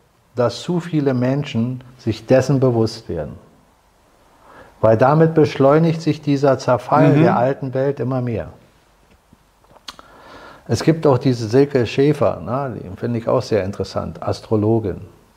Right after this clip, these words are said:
Speaker 1: die sehr fundamentiertes Wissen hat und auch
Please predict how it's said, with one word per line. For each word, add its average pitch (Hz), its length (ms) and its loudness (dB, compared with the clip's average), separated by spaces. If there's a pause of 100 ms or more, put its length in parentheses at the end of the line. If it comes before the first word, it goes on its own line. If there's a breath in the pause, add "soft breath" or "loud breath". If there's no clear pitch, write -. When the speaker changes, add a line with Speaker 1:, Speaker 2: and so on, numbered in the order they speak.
(100)
Speaker 1:
die 107 200 -6
sehr 123 220 4
fundamentiertes 127 960 0
Wissen 127 320 -2
hat 120 180 -2
und 104 160 -4
auch 113 260 0